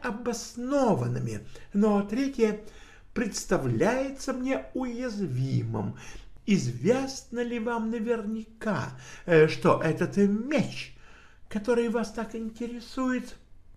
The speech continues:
не миф? Э, тише, Ватсон, надо посетить Рэндольфа Рэппа, э, чтобы обосновать это мнение.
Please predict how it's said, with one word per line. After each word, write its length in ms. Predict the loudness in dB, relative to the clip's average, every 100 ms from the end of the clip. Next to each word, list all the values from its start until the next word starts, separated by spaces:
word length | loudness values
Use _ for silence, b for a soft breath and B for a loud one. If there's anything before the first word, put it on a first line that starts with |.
| -6
не 340 | -2 2 0 0
миф? 760 | -4 -4 -4 -2 -2 -4 -14 -18 -20 -20 -20 -20 -20 -8
Э, 220 | -4 -4
тише, 580 | -4 -2 -2 -2 -6 -14 -6
Ватсон, 500 | -2 -2 -4 -12 -14 -16 B B -8 -4 0 4
надо 260 | 4 4
посетить 720 | 2 0 -4 -6 -8 -8 -8 B B -12
Рэндольфа 1080 | 0 6 6 6 4 4 4 2 0 0 2 2 2
Рэппа, 840 | 2 2 0 -8 -20 -18 -12 -10 -10 B B B
э, 320 | 0 2 2
чтобы 400 | -2 -6 -6 -6 -8 -16 -20 -18 -6
обосновать 880 | -2 0 0 -2 -6 -12 -10 -10 -10
это 180 | -10 -8
мнение. 540 | -4 -4 -4 -8 -12